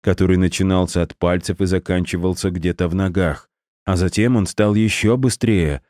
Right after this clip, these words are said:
словно и мое сердце начало ускоряться.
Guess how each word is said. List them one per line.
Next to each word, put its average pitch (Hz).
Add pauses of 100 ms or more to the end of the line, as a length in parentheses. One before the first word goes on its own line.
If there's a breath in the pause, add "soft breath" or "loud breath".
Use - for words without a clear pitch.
(140)
словно 98
и 107
мое 101
сердце 107
начало 95
ускоряться. 87